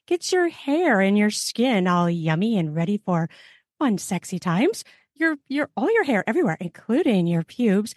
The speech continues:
you can get sexy. You can get a discount with my promo code ruan willow twenty at manscaped dot com. And also Kiru Sex Toys. They have amazing sex toys for men and women. And you can get ten percent off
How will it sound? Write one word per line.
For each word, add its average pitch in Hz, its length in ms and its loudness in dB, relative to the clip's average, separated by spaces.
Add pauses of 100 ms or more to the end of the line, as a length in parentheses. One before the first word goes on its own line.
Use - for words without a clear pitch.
(360)
you 320 280 0
can 359 160 -4
get 311 200 -2
sexy. 311 460 -4 (240)
You 247 320 2
can 254 140 -2
get 233 120 0
a 220 60 -2
discount 220 460 -2
with 196 200 -2
my 185 220 -2
promo 262 360 0
code 214 380 -2
ruan 269 240 2
willow 247 260 2
twenty 240 840 -2 (320)
at 254 160 -2
manscaped 196 520 -2
dot 175 180 -4
com. 175 400 -8
And 311 360 2
also 233 280 0
Kiru 247 340 -2
Sex 277 260 -2
Toys. 392 320 0 (380)
They 220 80 0
have 202 140 -2
amazing 190 400 -2
sex - 260 -4
toys 185 180 -2
for 196 140 -4
men 180 220 -2
and 294 180 0
women. 269 300 2 (480)
And 202 440 0
you 202 80 -12
can 208 140 -4
get 196 280 -6
ten 196 180 -6
percent 214 360 -4
off 233 220 -2